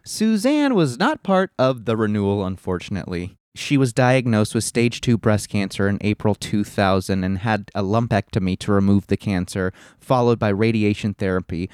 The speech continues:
But she decided to forego chemotherapy, which doctors usually prescribe.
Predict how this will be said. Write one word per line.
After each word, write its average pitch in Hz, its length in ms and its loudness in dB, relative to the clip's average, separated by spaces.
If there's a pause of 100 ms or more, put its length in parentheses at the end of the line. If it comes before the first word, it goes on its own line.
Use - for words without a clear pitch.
(180)
But 135 120 0
she - 120 0
decided 165 540 2
to 151 100 -4
forego 113 540 2
chemotherapy, 98 1000 0 (320)
which - 240 0
doctors 117 560 2
usually 110 320 2
prescribe. 90 600 0